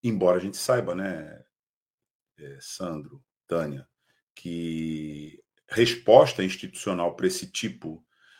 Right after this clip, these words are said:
de ataque, né, à democracia, às instituições,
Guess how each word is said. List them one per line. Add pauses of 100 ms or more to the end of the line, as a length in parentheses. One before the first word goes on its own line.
(200)
de
ataque, (240)
né,
à
democracia,
às
instituições,